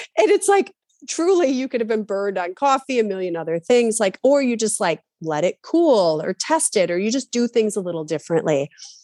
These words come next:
And so that's ki-, kind of how I look at travel or really anything, because bad things can happen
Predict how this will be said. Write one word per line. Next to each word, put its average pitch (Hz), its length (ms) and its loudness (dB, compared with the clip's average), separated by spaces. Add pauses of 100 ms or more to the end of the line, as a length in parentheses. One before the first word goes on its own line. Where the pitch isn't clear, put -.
(220)
And 240 120 4
so 285 120 4
that's 294 320 0
ki-, - 160 -10 (180)
kind 240 220 2
of 202 80 0
how 208 180 2
I 208 220 4
look 180 340 -4
at 156 260 -6
travel 170 720 0
or 196 120 0
really 240 400 2 (280)
anything, 170 600 2
because 175 260 -2
bad 175 320 0
things 196 240 0
can 170 140 -8
happen 156 420 0